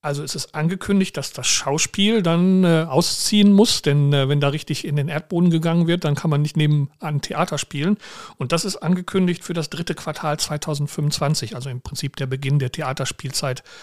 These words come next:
zweitausendfünfundzwanzig. Ähm, das würde dann der Baubeginn für die junge Bühne sein, was die Erdarbeiten angeht.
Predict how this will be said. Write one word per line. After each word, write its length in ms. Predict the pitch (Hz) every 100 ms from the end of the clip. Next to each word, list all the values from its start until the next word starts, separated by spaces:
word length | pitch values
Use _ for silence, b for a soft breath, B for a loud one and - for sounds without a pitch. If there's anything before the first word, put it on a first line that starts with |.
| -
zweitausendfünfundzwanzig. 1120 | 131 120 131 131 - 135 - 147 156 170 - B B B B B -
Ähm, 300 | 143 139 180 - -
das 260 | 139 143
würde 220 | 151 156
dann 160 | 147 147
der 80 | 143
Baubeginn 580 | 135 147 151 139 147 147
für 320 | - 143 135
die 160 | 135
junge 240 | 135 143 127
Bühne 320 | 139 165 170
sein, 340 | 160 160 160
was 120 | 143 -
die 100 | 170
Erdarbeiten 540 | 165 143 127 131 139
angeht. 400 | 151 156 160